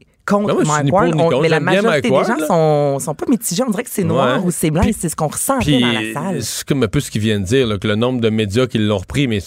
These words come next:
Speaker 2: les médias, là, dont il parle, Le Devoir, Radio-Canada, peu importe, couvrent un procès.
Speaker 1: Non,
Speaker 2: Je
Speaker 1: mais c'est
Speaker 2: comprends
Speaker 1: sûr qu'on
Speaker 2: qu'on
Speaker 1: va en
Speaker 2: redit,
Speaker 1: parler.
Speaker 2: mais là, euh, ouais, on couvre un procès, là.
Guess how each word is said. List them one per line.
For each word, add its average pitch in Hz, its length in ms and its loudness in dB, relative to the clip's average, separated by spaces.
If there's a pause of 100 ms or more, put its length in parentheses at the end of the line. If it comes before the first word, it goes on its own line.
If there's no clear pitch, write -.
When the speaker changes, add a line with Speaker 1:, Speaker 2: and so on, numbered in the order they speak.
Speaker 2:
les 110 80 0
médias, 110 380 0
là, 117 100 -4
dont 104 160 -2
il - 100 -10
parle, 123 280 -2
Le 107 60 -2
Devoir, 104 520 0
Radio-Canada, 104 460 -2
peu 110 120 -4
importe, 107 280 -2 (500)
couvrent 127 220 2
un 107 60 0
procès. 107 500 -4 (680)
Speaker 1:
Non, 151 60 2
Speaker 2:
Je 123 40 -4
Speaker 1:
mais 117 60 -6
c'est - 120 -6
Speaker 2:
comprends 120 200 0
Speaker 1:
sûr 151 100 2
qu'on - 80 0
Speaker 2:
qu'on 143 60 0
Speaker 1:
va 147 60 0
en - 40 2
Speaker 2:
redit, 113 80 -2
Speaker 1:
parler. 123 200 -2
Speaker 2:
mais 104 180 0
là, 120 80 2
euh, 92 300 -2
ouais, 95 420 -4 (1400)
on 101 100 -4
couvre 123 220 0
un 110 60 2
procès, 107 400 -2
là. 92 100 -8